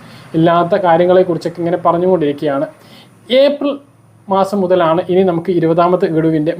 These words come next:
മാസം ആരംഭിച്ചത്. അപ്പോൾ ഏപ്രിൽ, മെയ്, ജൂൺ, ജൂലൈ മാസങ്ങളിലാണ് ആ ഒരു തുക നമുക്ക് എത്തിച്ചേരേണ്ടത്. അതിൽ ജൂൺ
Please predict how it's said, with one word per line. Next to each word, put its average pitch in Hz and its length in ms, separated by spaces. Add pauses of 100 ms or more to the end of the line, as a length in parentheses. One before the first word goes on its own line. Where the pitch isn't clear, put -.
മാസം 156 260 (160)
ആരംഭിച്ചത്. 151 480 (580)
അപ്പോൾ 175 180 (240)
ഏപ്രിൽ, 175 240 (160)
മെയ്, 180 160 (180)
ജൂൺ, 196 180 (120)
ജൂലൈ 208 300 (120)
മാസങ്ങളിലാണ് 175 640 (140)
ആ - 20 (100)
ഒരു 180 140 (100)
തുക 165 140 (400)
നമുക്ക് 165 240 (100)
എത്തിച്ചേരേണ്ടത്. 147 640 (140)
അതിൽ 156 160 (460)
ജൂൺ 190 180